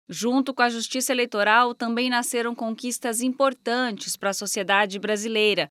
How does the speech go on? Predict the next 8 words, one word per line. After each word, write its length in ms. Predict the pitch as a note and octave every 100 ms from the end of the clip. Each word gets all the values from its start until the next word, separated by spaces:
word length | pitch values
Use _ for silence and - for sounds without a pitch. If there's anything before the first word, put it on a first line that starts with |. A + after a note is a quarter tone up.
| _ -
como 280 | A3 G#3
o 20 | F#3
voto 360 | G3 A3+ A#3
secreto 680 | - G#3 G#3+ A3 A#3+ - C4
e 160 | D4+ A3+
o 60 |
voto 420 | F#3+ G#3 A3 - A3
feminino. 880 | - A3+ A#3+ B3+ G#3+ G#3+ F#3+ -